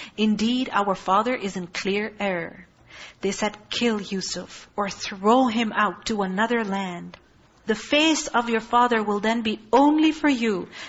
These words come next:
and you will be after that a righteous people." What are they discussing over here, the brothers of Yusuf?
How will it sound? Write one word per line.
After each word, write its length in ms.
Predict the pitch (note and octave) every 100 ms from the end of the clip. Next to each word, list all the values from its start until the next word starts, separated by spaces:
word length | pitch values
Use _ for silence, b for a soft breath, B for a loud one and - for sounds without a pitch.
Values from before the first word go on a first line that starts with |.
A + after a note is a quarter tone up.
| B
and 180 | A3 G#3+
you 140 | A3+
will 140 | G#3+
be 160 | G3+ G3+
after 320 | F#3 F#3 -
that 240 | F#3 F3 F3 -
a 60 |
righteous 680 | G3+ F3+ F3 E3+ - F3+ -
people." 540 | - F3+ - - F#3+ G3+ G3+ - _ _ _ _ _ _ _ _ _ _ _
What 140 | - A#3
are 120 | A#3+
they 100 | A3+
discussing 540 | G#3+ - G3+ F#3+ G3+
over 160 | F#3 F3+
here, 240 | F3+ G3
the 100 | F3+
brothers 360 | F3+ F#3 F#3 F3
of 100 | F3+
Yusuf? 340 | F#3+ F#3+ G3